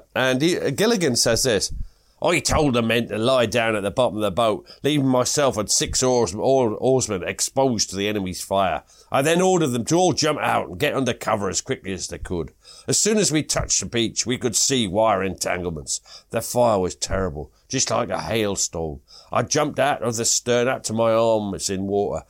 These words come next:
uh, uh, and pu-, pushed the boat in. The sergeant jumped in front of me and got mortally wounded.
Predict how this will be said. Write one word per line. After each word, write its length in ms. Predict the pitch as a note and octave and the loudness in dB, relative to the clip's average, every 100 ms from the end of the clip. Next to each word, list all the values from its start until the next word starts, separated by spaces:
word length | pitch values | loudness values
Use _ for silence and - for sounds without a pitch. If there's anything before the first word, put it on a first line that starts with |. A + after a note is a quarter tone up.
| - - | -20 -16
uh, 60 | - - | -10 -4
uh, 120 | - - | -4 -2
and 380 | G2+ F2 F#2+ - | -2 0 -2 -2
pu-, 260 | A#2 - - | -2 -2 -4
pushed 400 | - C3+ - - | -2 0 0 -2
the 80 | |
boat 320 | G#2 A2 G2+ D#2+ | -2 0 0 0
in. 260 | G2 D2+ - - - | -4 -4 -10 -20 -4
The 60 | C3 | -2
sergeant 540 | - F#3+ F3+ A#2+ G2 | 0 2 0 -2 -2
jumped 260 | D3 C#3+ B2 | -2 -2 -4
in 120 | G#2 | -2
front 220 | C#3+ D3 | -2 0
of 60 | A2 | -2
me 180 | F#2 - _ | -4 -6 _
and 100 | G2+ | -10
got 180 | G2+ - | -10 -8
mortally 480 | E2+ F#2+ E2 D#2+ D#2 | -2 0 0 -6 -6
wounded. 480 | D#2+ E2+ D2+ C2+ | -6 -6 -8 -10